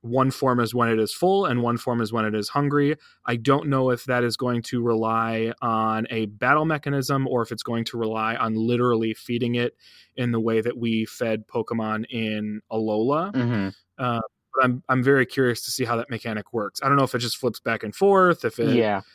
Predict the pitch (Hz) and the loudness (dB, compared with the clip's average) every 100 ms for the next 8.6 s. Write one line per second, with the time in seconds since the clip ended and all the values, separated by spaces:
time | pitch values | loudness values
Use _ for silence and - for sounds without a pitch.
0 | _ 135 123 117 - - 127 - 113 131 | _ 0 2 0 -6 -4 -4 -2 2 4
1 | 151 147 143 127 - - 127 160 123 113 | 4 4 2 2 2 2 2 0 -2 -4
2 | 110 - - _ _ _ - _ _ _ | -6 -8 -8 _ _ _ -20 _ _ _
3 | - 147 - 135 - 147 117 - 180 190 | -10 -10 -8 -14 -8 -6 -6 0 4 4
4 | 185 185 135 110 120 107 98 - 156 - | 4 2 2 0 0 -2 -2 0 0 2
5 | 208 226 - - _ - 110 104 _ - | 0 0 -2 -20 _ -10 -8 -8 _ -20
6 | _ _ - 180 202 214 208 160 156 135 | _ _ -4 2 4 4 4 4 2 2
7 | 139 127 123 127 120 156 156 117 143 135 | 2 4 4 2 2 2 2 4 2 4
8 | 135 123 110 110 113 | 4 4 4 4 2